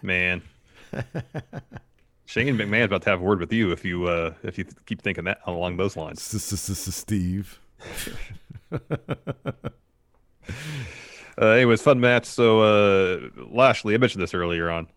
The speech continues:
Speaker 1: The, he's, he's watching backstage. Uh, Sarah walks up to him from an interview. "Who do you want to face at Mania?" "I'd love to beat up Drew," he says.
Speaker 2: Mm-hmm, mm-hmm.
Speaker 1: "Why are we going through this whole thing? We have a bounty on him
Speaker 2: Why
Speaker 1: then.
Speaker 2: are we doing
Speaker 1: Just
Speaker 2: this
Speaker 1: face
Speaker 2: then?
Speaker 1: him at Mania."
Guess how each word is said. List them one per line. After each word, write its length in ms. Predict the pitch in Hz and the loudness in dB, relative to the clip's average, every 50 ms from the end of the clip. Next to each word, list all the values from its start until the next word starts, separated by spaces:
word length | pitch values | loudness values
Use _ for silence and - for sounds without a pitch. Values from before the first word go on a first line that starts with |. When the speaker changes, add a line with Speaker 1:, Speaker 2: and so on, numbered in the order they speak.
| _ _ _ | _ _ _
Speaker 1:
The, 260 | 101 98 95 90 90 87 | -2 0 2 0 0 -2
he's, 200 | 110 101 - - - | -2 -6 -6 -6 -8
he's 160 | 107 101 92 | -8 -4 -2
watching 300 | 92 95 92 - - 85 | 0 0 0 0 -2 -2
backstage. 680 | 87 90 87 - - - 85 82 82 82 76 - - - | -2 -2 -2 -4 -6 -4 -4 -4 -4 -4 -8 -12 -14 -10
Uh, 180 | - 87 87 87 | -8 -8 -8 -8
Sarah 440 | - - 98 92 90 87 85 85 85 | -6 -2 0 0 0 0 -2 -4 -4
walks 260 | 90 92 90 87 - - | -2 -2 -2 -2 -2 -8
up 120 | 87 - | -8 -6
to 80 | - 90 | -6 -8
him 60 | 85 | -8
from 160 | 82 - 85 | -6 -8 -6
an 60 | 87 85 | -6 -6
interview. 380 | 85 85 85 82 85 82 82 - _ _ _ | -4 -4 -4 -4 -4 -6 -6 -8 _ _ _
"Who 100 | - 151 | 2 4
do 40 | 135 | 6
you 80 | 139 | 6
want 100 | 131 123 117 | 6 4 4
to 40 | |
face 220 | - 120 107 - - | 4 2 2 2 -2
at 60 | - | -8
Mania?" 360 | 92 90 87 87 87 85 82 _ _ _ _ _ _ - | -6 -6 -4 -4 -4 -6 -6 _ _ _ _ _ _ 2
"I'd 100 | 117 127 | 2 4
love 160 | 123 120 110 95 | 6 4 4 2
to 80 | 95 | -2
beat 180 | 80 101 92 - | -2 -2 0 0
up 140 | 82 - - | -2 -6 -6
Drew," 300 | - 85 90 90 82 71 | -6 -2 -2 -2 -2 -2
he 140 | - 80 | -6 -10
says. 360 | 78 - - 78 - - - - | -12 -12 -14 -14 -16 -18 -14 -8
Speaker 2:
Mm-hmm, 400 | 113 113 113 113 107 107 107 107 | -4 -2 -2 0 0 0 -2 -2
mm-hmm. 600 | 107 95 87 - 87 95 98 98 95 95 90 90 90 92 _ _ _ _ _ _ _ _ _ _ _ _ _ _ | -4 -6 -10 -12 -10 -6 -6 -4 -4 -4 -4 -6 -8 -10 _ _ _ _ _ _ _ _ _ _ _ _ _ _
Speaker 1:
"Why 120 | - 92 | 0 2
are 60 | 95 | 2
we 80 | 98 98 | 2 4
going 240 | 92 107 107 104 101 | 4 4 4 4 2
through 100 | 104 101 | 2 0
this 140 | 95 - | 0 2
whole 140 | - 101 92 | 2 0 0
thing? 220 | - - 90 85 85 | 2 0 -2 0 2
We 100 | 90 90 | 2 2
have 80 | 87 | 2
a 60 | 90 | 2
bounty 360 | 82 98 98 107 - - 95 92 | 2 2 2 2 0 0 0 2
on 100 | 87 85 | 4 4
him 100 | 85 80 | 2 2
Speaker 2:
Why 100 | 85 80 | 0 -2
Speaker 1:
then. 80 | 78 | -2
Speaker 2:
are 100 | 80 80 | -2 -4
we 100 | 80 82 76 | -4 -4 -4
doing 200 | 73 80 78 76 | -4 -4 -4 0
Speaker 1:
Just 160 | 76 113 - | 0 0 0
Speaker 2:
this 80 | - - | 2 2
Speaker 1:
face 220 | 120 117 117 - | 4 4 4 2
Speaker 2:
then? 80 | - 95 | 0 -4
Speaker 1:
him 40 | 92 | -4
at 80 | 90 95 | -2 -2
Mania." 360 | 107 107 104 90 80 78 | -2 0 0 -2 -4 -8